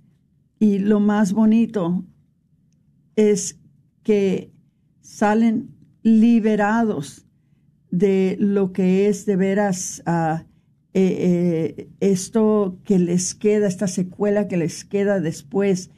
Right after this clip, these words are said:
de haber perdido un hijo debido al aborto. Entonces tenemos también, ah, el treinta de octubre, no se les vaya a olvidar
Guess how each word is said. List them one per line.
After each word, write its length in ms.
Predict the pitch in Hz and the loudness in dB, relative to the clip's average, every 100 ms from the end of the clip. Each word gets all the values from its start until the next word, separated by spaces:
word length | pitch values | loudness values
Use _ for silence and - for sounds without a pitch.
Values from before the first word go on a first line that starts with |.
| _ _ | _ _
de 120 | 196 | 0
haber 300 | 185 180 143 | 2 2 -2
perdido 640 | - 190 175 196 185 185 180 | -2 -2 0 0 2 0 0
un 180 | 196 185 | 2 2
hijo 360 | 190 185 180 147 - | 2 0 -4 -8 -2
debido 540 | 180 170 170 175 175 - _ _ _ | 0 2 0 -2 -4 -8 _ _ _
al 460 | - 175 170 147 - | -2 0 0 -4 -6
aborto. 640 | 170 165 170 156 - - - _ _ _ _ _ _ _ | -4 -2 -2 -4 -6 -12 -14 _ _ _ _ _ _ _
Entonces 840 | 208 185 226 233 - 269 262 - | 0 2 2 2 2 0 0 0
tenemos 840 | - 208 202 202 226 262 269 - - | -2 0 2 2 2 2 0 -4 -8
también, 880 | 202 190 185 180 208 226 254 226 - - _ _ _ _ - | -2 0 2 0 0 2 2 0 -4 -18 _ _ _ _ -4
ah, 440 | 202 190 170 - - _ _ _ _ _ _ | 0 0 -2 -6 -16 _ _ _ _ _ _
el 320 | 196 185 185 | 0 2 0
treinta 520 | - 220 262 240 277 262 | 0 2 4 2 0 2
de 140 | 269 | 2
octubre, 600 | 262 - 269 254 220 190 | 0 0 2 2 0 2
no 440 | 196 202 202 226 | 2 2 2 2
se 220 | 226 247 254 | 0 0 0
les 220 | 240 202 | 0 0
vaya 260 | 208 214 | 0 2
a 40 | 233 | 2
olvidar 640 | 226 220 233 240 214 - | 4 2 2 0 -2 -6